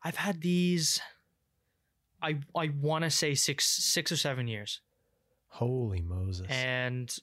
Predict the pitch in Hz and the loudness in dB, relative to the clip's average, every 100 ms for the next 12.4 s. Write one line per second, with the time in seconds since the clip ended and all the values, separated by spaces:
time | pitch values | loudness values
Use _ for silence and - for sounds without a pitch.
0 | _ _ _ _ _ - 135 151 156 151 | _ _ _ _ _ -4 0 2 2 0
1 | - 139 139 - 147 131 131 131 131 143 | -2 -2 -2 -2 0 0 0 0 0 -2
2 | 131 127 131 - _ - 131 127 123 120 | 0 0 -2 -4 _ -4 -2 0 -2 -2
3 | - - - _ _ _ _ - 254 208 | -4 -6 -8 _ _ _ _ -4 0 2
4 | 165 147 151 139 139 139 156 147 143 131 | 0 0 0 -2 -2 -2 0 0 0 0
5 | 120 - - 120 127 - 127 120 131 123 | -2 -6 -6 -4 -4 -2 -2 -2 -2 -2
6 | 123 - 127 117 113 117 - - _ _ | -4 -4 -4 -2 -2 -4 -6 -20 _ _
7 | - 110 104 - 131 131 131 131 131 104 | -10 -6 -6 -4 -2 0 0 0 -2 -4
8 | 104 107 104 107 - - _ _ - - | -6 -6 -6 -8 -8 -14 _ _ -18 -4
9 | 143 139 - _ _ _ _ - 139 143 | -2 0 -4 _ _ _ _ -4 -4 0
10 | 135 147 139 156 143 139 - 131 123 127 | -2 0 0 2 0 0 -4 -2 0 0
11 | 135 - 120 120 117 113 113 - - - | 0 -2 -4 -4 -8 -6 -4 -4 -6 -10
12 | - - - 143 | -14 -12 -14 -14